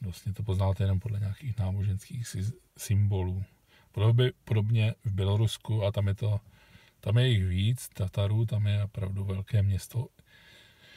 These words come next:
Ivě se to, myslím, čte rusky,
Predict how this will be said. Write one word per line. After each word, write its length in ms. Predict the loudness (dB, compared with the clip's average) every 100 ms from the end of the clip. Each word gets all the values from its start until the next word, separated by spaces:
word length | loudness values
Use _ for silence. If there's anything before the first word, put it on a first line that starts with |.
| -20 -20 -20 -20 -20 -20 _
Ivě 460 | 4 4 4 4
se 120 | 4 2
to, 100 | 2
myslím, 560 | 2 2 2 2 -2 -12 _
čte 260 | -12 -2 0
rusky, 540 | 0 -2 -4 -4 -4